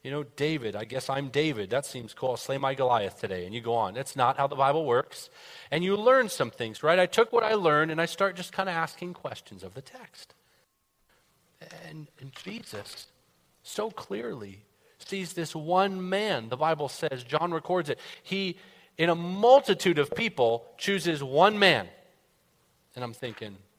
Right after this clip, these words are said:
"That's weird. Why didn't you heal everybody, Jesus? We always said you'll heal everybody at all of our meetings." And Jesus picks one.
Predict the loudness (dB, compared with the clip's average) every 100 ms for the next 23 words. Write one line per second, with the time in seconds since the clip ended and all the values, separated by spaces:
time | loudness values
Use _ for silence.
0 | _ -4 -4 -6 -16 -16 -14 -14 _ _
1 | _ _ _ _ _ _ _ _ -6 -6
2 | -6 -6 -2 0 0 -2 -8 -10 -14 -12
3 | -12 -14 -18 _ _ -6 0 0 0 -8
4 | -10 -10 -8 -6 -6 -6 -8 -8 -6 -6
5 | -6 -10 -12 -12 -12 -14 -20 -20 _ _
6 | _ _ _ _ _ _ _ _ _ -20
7 | -20 -16 -16 -14 -16 -14 -14 -14 -14 -12
8 | -10 -10